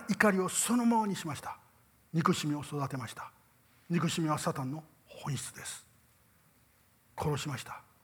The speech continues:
相手の存在を否定します。自分より優れたものを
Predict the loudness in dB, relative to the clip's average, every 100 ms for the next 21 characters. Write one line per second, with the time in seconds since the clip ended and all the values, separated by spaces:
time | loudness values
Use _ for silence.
0 | _ _ _ _ 4 6 6 4 4 2
1 | 2 -2 -6 -8 -8 -8 -8 -10 -14 _
2 | _ _ -20 _ _ _ _ 8 10 10
3 | 8 6 4 6 8 8 8 6 6 6